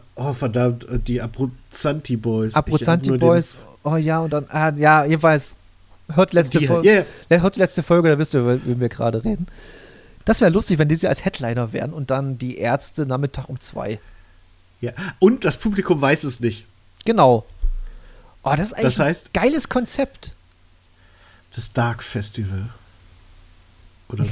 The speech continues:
Speaker 2: <laughs> Das k-, könnte,
Speaker 1: Ja?
Speaker 2: das könnte man schon wieder ein bisschen falsch verstehen, <laughs> egal.
Speaker 1: Ja, wahrscheinlich.
Speaker 2: Das
Speaker 1: Ja.
Speaker 2: Ra-, das Randomizer Festival. Oder so ähnlich, keine Ahnung. Nee, aber Funny Van Dann, äh, und Podcast, der ist demnächst bei Jan Müller im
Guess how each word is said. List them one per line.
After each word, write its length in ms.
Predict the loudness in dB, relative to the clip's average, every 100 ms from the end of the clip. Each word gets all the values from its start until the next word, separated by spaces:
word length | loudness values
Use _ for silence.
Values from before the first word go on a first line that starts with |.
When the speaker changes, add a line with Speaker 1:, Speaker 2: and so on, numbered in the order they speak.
| -6
Speaker 2:
<laughs> 160 | -8 -4
Das 160 | -2
k-, 220 | -2 -2 0
könnte, 320 | 4 2 2
Speaker 1:
Ja? 120 | 0 0
Speaker 2:
das 140 | 0
könnte 260 | 0 0 2
man 120 | 0
schon 160 | 0
wieder 100 | 0
ein 60 | 0
bisschen 240 | 0 -4
falsch 300 | -4 -6 -6
verstehen, 480 | -6 -12 -10 -2 -2
<laughs> 80 | -2
egal. 280 | -8 -6 -8 _ -6 _ -20 -20 -18 -14 -14 -16 -20 -10
Speaker 1:
Ja, 300 | 2 6 6 2
wahrscheinlich. 640 | -4 -2 -4 -4 -6 -10 -4
Speaker 2:
Das 140 | -2
Speaker 1:
Ja. 100 | 2
Speaker 2:
Ra-, 100 | 2
das 240 | 2 0 4
Randomizer 640 | 4 6 4 4 4 2
Festival. 680 | 0 -2 -2 -6 -2 -2 -2 -8 _ _ -20 _ _ _ _ -20 -20 -20 -18
Oder 220 | -14 -14 -14
so 100 | -4
ähnlich, 420 | 4 6 6 4
keine 320 | 4 4 4
Ahnung. 280 | 2 0 0 -8 -18 -12 -10 2
Nee, 100 | 4
aber 180 | 4 2
Funny 340 | 2 2 2
Van 140 | 0 2
Dann, 320 | 2 0 -4
äh, 240 | 4 4 4 -2
und 160 | -2
Podcast, 500 | 2 -2 2 0 2
der 80 | -2
ist 160 | 0 0
demnächst 320 | 0 -2 0
bei 80 | 0
Jan 240 | 2 2
Müller 340 | 4 6 6 4
im 180 | 0